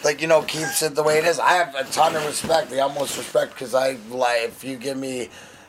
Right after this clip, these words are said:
you know, a team, I'm putting Patrick, all-time team, Patrick Waugh there as, as the goalie, just the competitiveness and stuff. But I don't know him personally. But, like, again, on Claude, fourteen years later, I met him. I,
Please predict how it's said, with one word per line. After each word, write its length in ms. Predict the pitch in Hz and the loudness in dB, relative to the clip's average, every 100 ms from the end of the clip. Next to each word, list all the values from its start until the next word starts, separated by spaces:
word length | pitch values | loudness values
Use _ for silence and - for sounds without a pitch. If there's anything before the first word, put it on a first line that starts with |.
| - | -8
you 60 | 127 | 2
know, 120 | 123 | 4
a 60 | 117 | 4
team, 400 | - 147 139 123 | 0 0 2 2
I'm 120 | 123 | 2
putting 200 | 135 120 | 0 2
Patrick, 340 | 123 123 120 120 | 2 2 2 2
all-time 400 | 123 127 123 113 | 2 2 -2 -2
team, 260 | 131 135 | -8 -8
Patrick 340 | 117 117 107 107 | -2 0 0 -2
Waugh 260 | 123 131 | 2 2
there 200 | 117 110 110 | 0 -2 -4
as, 260 | 95 107 | -6 -10
as 260 | 107 110 101 | -6 -6 -6
the 60 | |
goalie, 380 | 101 120 123 117 | 0 4 4 2
just 340 | 110 110 - - | 0 -6 -4 -4
the 80 | |
competitiveness 800 | 113 87 120 135 131 101 101 95 110 | -6 -4 -2 -2 -4 -10 -12 -10 -10
and 80 | 98 | -12
stuff. 340 | - 113 107 | -6 -6 -6
But 180 | 113 110 104 110 104 - | -8 -8 -10 -18 -14 -4
I 100 | 107 | -2
don't 100 | 135 | 0
know 80 | 123 | -2
him 80 | 104 | -2
personally. 440 | 139 147 - 120 | -2 -2 -2 -4
But, 160 | 113 113 | -2 0
like, 160 | 131 131 120 | 2 2 0
again, 260 | 131 131 135 | 0 0 0
on 120 | 131 | -2
Claude, 380 | - 139 151 165 - - - - - - - | 4 8 8 6 -4 -20 -20 -20 -20 -20 -18
fourteen 520 | - 156 151 147 143 | 4 4 4 -4 -2
years 280 | 143 139 113 | 0 0 2
later, 200 | 139 143 | 4 6
I 140 | 135 | 4
met 240 | 127 127 143 | 4 2 4
him. 180 | 156 131 | 2 2
I, 240 | 123 | 2